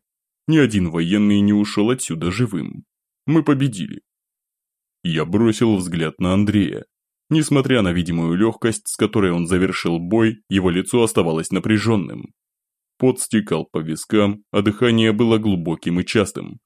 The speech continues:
Я подошёл ближе и похлопал его по плечу. "Неплохо, княже,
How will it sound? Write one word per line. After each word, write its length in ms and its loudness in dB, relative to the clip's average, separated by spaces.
Я 180 -2
подошёл 460 -4
ближе 400 2
и 40 2
похлопал 480 0
его 160 -2
по 120 -4
плечу. 500 -4
"Неплохо, 840 0
княже, 580 -2